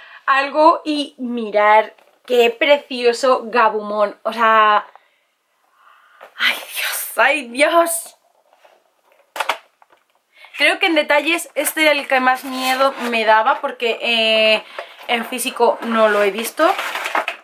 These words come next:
Vi en su momento a, mm,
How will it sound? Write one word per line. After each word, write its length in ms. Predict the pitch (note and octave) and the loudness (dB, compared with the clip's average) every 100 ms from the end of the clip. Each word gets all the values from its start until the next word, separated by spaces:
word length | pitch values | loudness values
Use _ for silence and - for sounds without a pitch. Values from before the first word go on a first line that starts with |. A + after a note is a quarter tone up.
| _ | _
Vi 340 | A#3 B3+ D4 E4 | -10 -4 0 0
en 120 | D#4 | -2
su 120 | D#4+ | 0
momento 600 | D4 C4+ C#4+ C#4 D#4+ D#4 - | 0 2 0 0 0 0 2
a, 460 | C4 A#3+ A#3 A#3 | 2 2 2 2
mm, 480 | A3+ A3 G#3 G3+ F#3 | 0 -4 -8 -10 -12